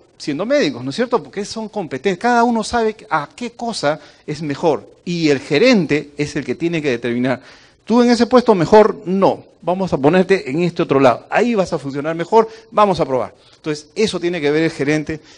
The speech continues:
en la parte de dirección. ¿Cómo logramos motivar? Haciendo que la gente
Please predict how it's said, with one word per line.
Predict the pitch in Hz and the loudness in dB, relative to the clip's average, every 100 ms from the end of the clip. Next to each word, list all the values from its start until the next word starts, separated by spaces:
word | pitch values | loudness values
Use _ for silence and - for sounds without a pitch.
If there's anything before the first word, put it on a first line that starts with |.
| _ | _
en | 127 | -4
la | 120 | -4
parte | - 143 - | 0 -2 0
de | 123 | -2
dirección. | 113 110 - 107 | -2 -6 -8 -8
¿Cómo | 151 269 277 | 0 4 6
logramos | 180 196 214 208 | 6 6 4 4
motivar? | 175 151 156 226 | 0 0 4 4
Haciendo | 135 131 180 170 | 2 -4 -6 -4
que | 156 | -2
la | 131 | -2
gente | 127 160 170 | -2 -6 -6